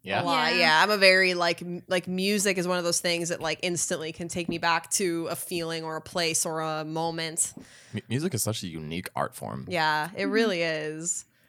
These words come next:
Speaker 3: Uh, I guess one that recently cropped up again that, um, took me back is Gnarls Barkley's Saint Elsewhere album.
Speaker 2: Oh,
Speaker 3: That
Speaker 2: so
Speaker 3: whole
Speaker 2: good.
Speaker 3: album is amazing.
Speaker 1: Yeah, it
Speaker 2: So
Speaker 1: is.
Speaker 2: good.
Speaker 3: And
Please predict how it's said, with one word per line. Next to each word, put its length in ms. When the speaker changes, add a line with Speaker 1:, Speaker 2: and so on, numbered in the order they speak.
Speaker 3:
Uh, 40
I 80
guess 340
one 300
that 260
recently 360
cropped 320
up 140
again 540
that, 520
um, 380
took 200
me 120
back 380
is 520
Gnarls 520
Barkley's 680
Saint 400
Elsewhere 640
album. 340
Speaker 2:
Oh, 320
Speaker 3:
That 140
Speaker 2:
so 160
Speaker 3:
whole 240
Speaker 2:
good. 80
Speaker 3:
album 440
is 340
amazing. 880
Speaker 1:
Yeah, 140
it 40
Speaker 2:
So 60
Speaker 1:
is. 60
Speaker 2:
good. 180
Speaker 3:
And 460